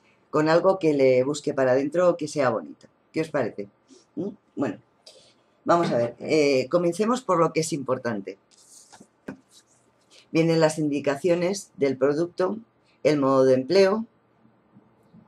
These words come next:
No obstante, hay algunos reviews en, en, en YouTube que os enseñan en la mar-, en, en la, en el canal de Ciate, que os enseñan los productos, eh, eh, los esmaltes,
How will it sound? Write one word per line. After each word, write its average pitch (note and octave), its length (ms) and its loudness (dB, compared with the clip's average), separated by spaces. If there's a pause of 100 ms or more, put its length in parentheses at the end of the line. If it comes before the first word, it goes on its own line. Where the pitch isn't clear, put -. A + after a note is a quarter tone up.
(600)
No D#3+ 100 0
obstante, E3 360 2
hay E3 180 6
algunos D3+ 380 2
reviews D#3 520 -2
en, C3+ 580 0
en, B2 500 -4 (280)
en C#3 160 -4
YouTube D3+ 360 -4 (300)
que C3+ 540 4
os D3+ 160 0
enseñan D#3+ 520 -4 (320)
en C#3 140 0
la B2+ 100 0
mar-, C3+ 280 -2
en, C#3+ 200 0
en B2 260 -4
la, B2 200 -2
en C3+ 180 0
el C3 120 -2
canal C#3+ 320 -2
de B2 100 -4
Ciate, D3+ 460 -2 (260)
que - 80 -2
os D3 140 -2
enseñan C#3+ 520 -2 (220)
los D3 200 -2
productos, C#3 680 -2
eh, C3 180 0
eh, B2+ 280 0
los C3+ 220 -2
esmaltes, D#3+ 680 -2